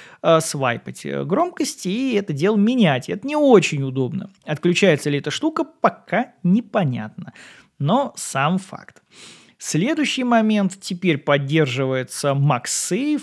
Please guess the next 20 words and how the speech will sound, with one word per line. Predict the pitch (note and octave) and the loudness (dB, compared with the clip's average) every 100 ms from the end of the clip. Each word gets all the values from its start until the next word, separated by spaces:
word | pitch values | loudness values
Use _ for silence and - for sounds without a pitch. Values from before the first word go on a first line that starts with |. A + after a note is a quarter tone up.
| - | -4
э, | A3+ G#3 G3+ G3 F#3+ F#3+ F#3+ F#3 F3 F3 D#3+ D#2 D2+ - _ - | -2 0 2 0 0 0 0 -2 -2 -4 -6 -8 -14 -20 _ -14
для | F3+ F3+ F3+ | -4 0 2
зарядки. | C#3+ F3 G3 F3+ D#3+ - D#3+ D3 | 4 4 6 4 4 0 -8 -8
То | C3+ | -8
есть | C3 - - | -14 -14 -14
можете | - D#3+ D3 - | 0 2 2 -2
совершенно | - C#3+ D3+ D3 | -10 -6 -4 -6
спокойно | - C#3 - D3+ C3 | -6 -8 -6 -6 -6
это | B2+ C3+ | -8 -10
дело | C3+ C#3 | -8 -6
заряжать. | F3 C4 E4 A3 | -4 -2 -4 2
И | G3+ | 2
можете | B3 B3+ A3 A3+ | 2 0 -4 -4
искать | F#3+ - A3+ A3 - - - - - _ _ _ - | -6 -2 0 0 -4 -20 -20 -20 -20 _ _ _ -2
это | F#3 F#3 E3+ | -2 0 -4
дело | D3+ D#3 B3 A#3+ G#3+ G3 F3+ E3 D3+ D3 B2 G2+ - | -2 -2 0 2 4 6 6 4 4 0 -2 -8 -14
с | |
помощью | - G#3 F#3+ F#3+ | -6 -2 0 -2
телефона. | - F#3 F#3+ F#3+ C#3+ A#2+ - _ _ _ _ _ | -2 0 0 -2 -6 -6 -12 _ _ _ _ _
Да, | A3+ C#3 D#3 B2 | -12 2 2 2